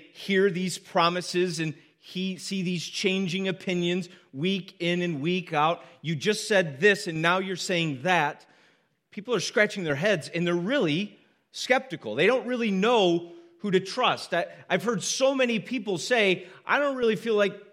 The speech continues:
I can vote this year. I don't know what to do about this person or that person." Just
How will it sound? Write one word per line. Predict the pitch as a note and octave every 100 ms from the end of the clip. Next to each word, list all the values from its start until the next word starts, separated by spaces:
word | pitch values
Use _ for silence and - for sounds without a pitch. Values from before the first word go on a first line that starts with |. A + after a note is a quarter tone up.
| -
I | F#3+
can | - - B3 D4+
vote | F3 D#3 G#2
this | A#2+ - B2+
year. | G2 - _ _ _ _
I | F3
don't | G#3+ G#3+
know | B3 B3 F3+ - - - -
what | F3 A3+
to | A#3+
do | E3+ B3+
about | A#3+ G3 F#3+ D3+
this | D#3 - -
person | F#3 D3 - D3+
or | D3+
that | F3 F3+
person." | - A#2+ - - - _ _ _ _ _ _ _ _ _ _ _ _ -
Just | G3+